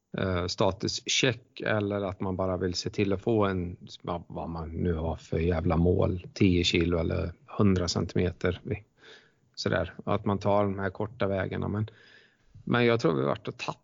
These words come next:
vid det här tidigare, att, eh, jag tror att det, om man tittar på det långa, om man tittar på det i, i det långa loppet, så tror jag att det slår tillbaka.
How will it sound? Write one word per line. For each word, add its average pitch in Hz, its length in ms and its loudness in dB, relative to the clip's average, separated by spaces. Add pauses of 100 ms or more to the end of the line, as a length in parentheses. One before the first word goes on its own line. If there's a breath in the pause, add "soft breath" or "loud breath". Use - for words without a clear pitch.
(140)
vid 85 100 0
det 78 60 0
här 78 120 -6
tidigare, 107 840 -2
att, - 220 -8
eh, 104 260 0
jag 139 360 4
tror 131 180 0
att 113 100 -4
det, 117 260 2
om 131 200 0
man 131 180 2
tittar - 300 -4
på 127 120 -2
det 123 80 0
långa, 123 680 0
om 123 140 -2
man 123 120 0
tittar 127 220 -2
på 123 100 -2
det 120 320 0
i, 143 360 2
i 151 40 4
det 123 140 2
långa 117 280 2
loppet, 110 440 -2
så 123 100 -12
tror 113 140 -4
jag 101 60 0
att 95 60 -8
det - 100 -6
slår 87 260 -6
tillbaka. 85 640 -6